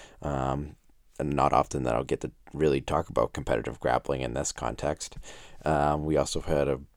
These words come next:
really good, uh, U F C main event and, uh, a big boxing match, too, as well on Saturday night. So Saturday and Sunday were both full of combat sports, so I'll talk about those. Also hit on, on, uh, important player,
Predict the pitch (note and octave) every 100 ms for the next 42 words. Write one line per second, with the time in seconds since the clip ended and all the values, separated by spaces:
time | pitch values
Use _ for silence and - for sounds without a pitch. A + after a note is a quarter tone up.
0 | - F2 F2 E2+ D#2+ - D#2 F2 G2+ _
1 | - D2 C#2+ D#2+ D2 - E2 D#2 D2 C#2
2 | D2+ A#2 - - - - - - E2 D#2+
3 | D#2 D2+ D#2+ D2 C#2+ - D#2 F2+ - D#2+
4 | - - C2+ A1+ - - E2+ C#2 D2 C2+
5 | B1+ - C2 B1+ C2 A#1+ - B1+ C#2+ -
6 | F#2+ F#2 F2 E2 D#2+ D#2 - D#2 C#2 C2+
7 | C2+ C#2+ - - C2 A1 - C2+ C2+ B1+
8 | - - F2+ - - - C2+ - C3 -
9 | B1 - A2 C3 C3 - - - - -
10 | - - - - - - - - G#2+ -
11 | G#2 F2+ E2 G2+ F2 E2 E2 D#2+ - D#2
12 | D2 - C3+ C2+ - - - F2+ E2 -
13 | D#2+ D2 D2